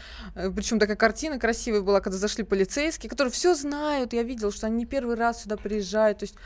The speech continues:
они даже не удивились ни разу тому, что там чё-то, э, купила. Разбежались наркоманы вот так вот, которые стояли в очередь в этот момент, э, за,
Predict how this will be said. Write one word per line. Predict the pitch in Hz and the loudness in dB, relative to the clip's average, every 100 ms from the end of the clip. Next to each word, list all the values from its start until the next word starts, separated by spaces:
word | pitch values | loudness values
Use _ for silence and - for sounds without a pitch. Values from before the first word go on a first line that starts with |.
| - - - | -18 -10 -2
они | 233 | 0
даже | 226 220 | 2 2
не | 233 | 0
удивились | 208 220 233 214 214 | 0 0 -2 -2 -4
ни | 220 | -2
разу | 208 202 196 | 2 2 0
тому, | 196 202 | -2 -2
что | 202 196 | -4 -6
там | 196 | -6
чё-то, | 190 208 202 | -6 -6 -6
э, | 185 160 | -6 -6
купила. | - 220 214 208 202 - - - | -6 -4 0 2 2 0 -10 -8
Разбежались | 208 208 233 269 226 208 | -2 2 8 8 8 4
наркоманы | 214 214 214 262 339 330 | 0 4 4 6 6 6
вот | 285 | 6
так | 285 277 254 | 6 6 4
вот, | 247 - - | -4 -6 -2
которые | - 233 | 0 0
стояли | 240 262 226 | 4 4 4
в | 220 | 2
очередь | 247 - 208 202 | 0 -2 -4 -2
в | |
этот | 208 208 | -2 0
момент, | 220 220 208 208 208 | 2 2 0 0 -2
э, | 190 185 | -2 0
за, | 202 196 190 | 2 2 2